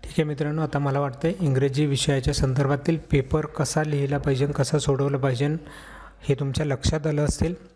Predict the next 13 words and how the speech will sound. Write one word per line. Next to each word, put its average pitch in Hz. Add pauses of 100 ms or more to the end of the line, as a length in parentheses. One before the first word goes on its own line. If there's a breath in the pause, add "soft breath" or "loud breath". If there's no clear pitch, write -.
(260)
यानंतर 143
आपण 156 (1040 loud breath)
उद्याचा 143
एक 143
दिवस 143 (160)
इंग्रजीचा 139
रिव्हिजन 139
करणार 139
आहोत. 147 (120)
त्यानंतर 135
इंग्रजीचा 131
पेपर 135
झाल्यावरती 135